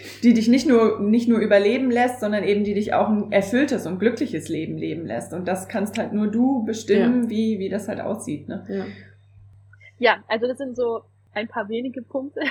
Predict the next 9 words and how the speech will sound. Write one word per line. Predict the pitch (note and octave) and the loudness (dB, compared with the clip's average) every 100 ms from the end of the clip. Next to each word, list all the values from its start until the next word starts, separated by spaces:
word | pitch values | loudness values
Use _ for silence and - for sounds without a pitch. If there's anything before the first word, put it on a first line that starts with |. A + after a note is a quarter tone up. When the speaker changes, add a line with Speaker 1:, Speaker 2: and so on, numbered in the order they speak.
| - - | -6 -8
Speaker 3:
<laughs> | - B3 - B3+ - | -6 -6 -8 -12 -2
Speaker 1:
Ja. | - A#3 F3 - - | 4 4 4 -4 -6
Speaker 3:
ähm, | G#3+ G#3 G3+ G3 - - G#3 A3 | -2 -2 -4 -8 -12 -14 -12 -10
die | A3 A3 G#3 - - | -4 -2 -2 -6 -14
für | A#3+ A#3 | -8 -4
mich | B3 F4+ G#4+ - _ _ _ _ - | -2 -2 -4 -12 _ _ _ _ -8
resilientes | A#3 A#3 B3+ A3 A3 G#3 - _ - - | -2 -2 -2 -2 -2 -4 -12 _ -18 -8
Verhalten | G3 G3 F#3+ F#3 | -6 -6 -8 -16
sind, | - F3 F3+ | -16 -16 -16